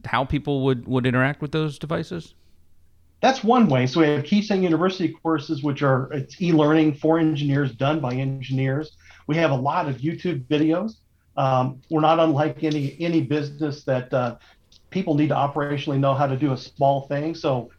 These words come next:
Speaker 2: we've got hundreds of two and three minute videos out there to help people get through, uh, the problem of the day, so to speak. And then, of course, we have lots of material that talks about effective and efficient use of products like the one behind me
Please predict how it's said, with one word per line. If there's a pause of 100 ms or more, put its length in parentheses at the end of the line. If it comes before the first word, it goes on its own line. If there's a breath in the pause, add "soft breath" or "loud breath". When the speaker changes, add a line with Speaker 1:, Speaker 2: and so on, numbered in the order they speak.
(220 soft breath)
Speaker 2:
we've
got
hundreds
of
two
and
three
minute
videos
out
there
to
help
people
get
through, (340 loud breath)
uh,
the
problem
of
the
day,
so
to
speak. (440 soft breath)
And
then,
of
course,
we
have
lots
of
material
that
talks
about
effective
and
efficient
use
of
products
like
the
one
behind
me